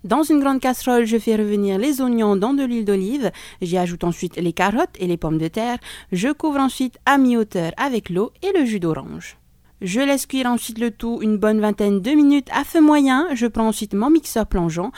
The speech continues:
mixeur donc en forme de bâton qui va servir pour les veloutés, les crèmes ou les potages.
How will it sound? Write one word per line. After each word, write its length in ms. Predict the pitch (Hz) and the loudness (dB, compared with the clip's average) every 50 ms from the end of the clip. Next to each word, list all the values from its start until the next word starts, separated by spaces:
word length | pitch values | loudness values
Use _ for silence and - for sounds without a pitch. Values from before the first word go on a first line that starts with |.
| - - - - - | -16 -20 -20 -8 0
mixeur 400 | - 233 247 - - - 233 214 | 0 2 2 2 0 2 2 2
donc 200 | 185 185 180 180 | 4 2 0 -2
en 40 | 185 | -2
forme 280 | 180 - 196 185 190 180 | -2 -2 0 0 0 0
de 80 | 226 | -2
bâton 480 | 262 226 254 247 - - 233 240 240 247 - - - - - | 0 0 0 0 0 0 0 0 0 -2 -4 -8 -16 -18 -12
qui 120 | - 190 | -8 -6
va 120 | 175 175 175 | -4 -4 -4
servir 400 | - - 202 185 180 190 190 185 | -4 -4 -4 -2 -2 -4 -4 -4
pour 160 | - 180 175 | -4 -4 -4
les 100 | 165 165 | -2 -2
veloutés, 680 | 160 160 165 170 185 220 - - 262 262 262 262 262 254 | -2 -2 -4 -4 -4 -6 -4 -2 -2 0 0 0 0 -2
les 160 | 233 196 190 | -2 -4 -4
crèmes 480 | - - - 208 202 202 202 196 190 175 | -6 -4 -2 0 2 2 2 0 -2 -2
ou 80 | - 214 | -2 -4
les 140 | 196 170 | -4 -4
potages. 580 | - - 147 156 - 175 233 311 302 233 165 165 | -4 -6 -6 -6 -4 -4 -4 -2 -2 -2 -4 -6